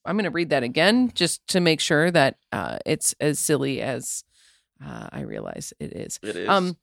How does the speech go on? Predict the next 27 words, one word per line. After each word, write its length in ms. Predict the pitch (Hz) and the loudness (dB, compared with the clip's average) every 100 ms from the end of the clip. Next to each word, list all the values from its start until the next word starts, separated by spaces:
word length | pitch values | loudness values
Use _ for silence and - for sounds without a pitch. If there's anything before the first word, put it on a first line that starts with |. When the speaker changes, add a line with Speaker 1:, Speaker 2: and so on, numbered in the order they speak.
| _ - - _ | _ -20 -20 _
Speaker 1:
she 360 | - - 262 277 | -2 4 4 6
had 280 | 254 269 | 6 6
his 240 | 330 262 190 | 6 6 4
spongy 640 | - - 196 240 262 339 | -2 4 6 6 6 6
shaft 520 | 381 - 196 208 - - | 4 6 6 6 2 -4
in 200 | 202 185 | 0 0
her 280 | 147 175 240 | 2 2 4
lips, 540 | 226 139 - - - - - _ | 4 2 0 -8 -10 -10 -20 _
trying 380 | - 226 202 247 | -2 4 6 6
to 100 | 247 | 4
get 240 | 226 214 165 | 6 6 6
him 240 | 185 247 | 2 2
off 320 | - 185 196 | 4 2 2
again, 460 | 208 175 143 135 156 _ 180 | 0 2 2 2 -4 _ 2
and 180 | 196 202 | 2 4
at 220 | 190 208 | 4 4
the 100 | - | 2
same 380 | 202 - 220 254 | 0 4 4 4
time 360 | - 180 185 170 | 4 4 4 4
rock 360 | 160 151 - | 2 2 0
her 160 | - 208 | -4 -2
hips 340 | 190 170 - - | 0 -2 -2 -6
against 400 | 175 160 131 - | -4 -2 -4 -4
my 120 | 151 | -6
groin. 420 | 147 147 85 57 - _ _ _ _ _ _ _ _ _ _ _ _ _ _ _ _ _ - | -4 -4 -4 -8 -16 _ _ _ _ _ _ _ _ _ _ _ _ _ _ _ _ _ -14
Speaker 2:
Okay. 120 | - | -10
Speaker 1:
Okay. 220 | 95 78 | -8 -8